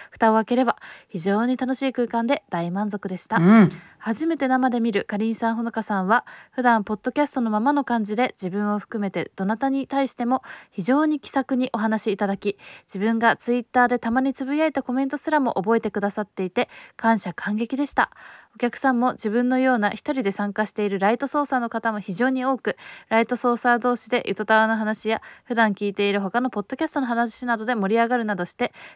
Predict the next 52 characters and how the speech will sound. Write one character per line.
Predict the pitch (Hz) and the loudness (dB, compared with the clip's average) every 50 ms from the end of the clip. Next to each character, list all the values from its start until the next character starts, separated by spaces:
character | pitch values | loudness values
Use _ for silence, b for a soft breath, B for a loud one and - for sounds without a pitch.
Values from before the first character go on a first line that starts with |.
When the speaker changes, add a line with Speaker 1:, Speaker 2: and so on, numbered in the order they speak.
| _ | _
Speaker 1:
結 | - 226 - | -6 -4 -2
果 | - 311 311 | 0 0 0
的 | - 311 - | 0 0 0
に | 311 277 | 0 0
は | 208 - _ _ - | 0 -2 _ _ -2
閉 | 254 277 302 | -2 -2 0
店 | - - 311 302 277 | -2 -2 -2 -2 -2
す | - 285 | -2 -4
る | 277 277 | -4 -4
最 | - - 320 359 | -2 0 0 0
後 | 339 330 | 2 2
ま | 294 269 | 2 2
で | 277 294 | 2 2
楽 | 285 233 185 196 | 0 0 -2 -2
し | 190 202 190 | -2 -4 -4
ん | 175 | -4
で | 170 160 | -6 -8
し | - 175 | -6 -6
ま | 170 185 202 | -4 -4 -2
い | |
ま | 214 233 247 | -2 -2 -2
し | - | -2
た。 | - - - B B B B B B B B _ | 0 -2 -2 B B B B B B B B _
ビ | - 240 233 | 0 0 2
ー | 190 | 2
ル | 202 | 2
も | 185 180 175 | 0 -2 -4
一 | - 185 - | -4 -8 -10
体 | _ - 240 233 226 | _ -2 -2 -2 0
何 | 220 254 302 320 | 0 0 2 2
杯 | 311 320 277 214 - - - | 4 4 2 2 0 -4 -8
お | 202 | -8
二 | 180 - - 220 | -8 -4 -2 -2
人 | 214 220 | 0 0
に | 214 190 | -2 -2
サ | - 233 233 | 0 0 0
ー | 214 | 0
ブ | 202 | 0
い | 196 | 0
た | 196 208 | 0 0
だ | 214 214 | 0 0
い | 208 | 0
た | - 240 220 | -2 -4 -2
か | - 240 - - | 0 0 0 0
よ | - 185 | -2 -4
く | - - 170 165 | -4 -2 -2 -2
覚 | 165 170 185 - | -2 0 -2 -2
え | |
て | - - 175 | -2 -4 -6
ま | 165 165 170 | -6 -6 -6
せ | - - 233 220 | -4 -2 -2 -2
ん。 | - | -2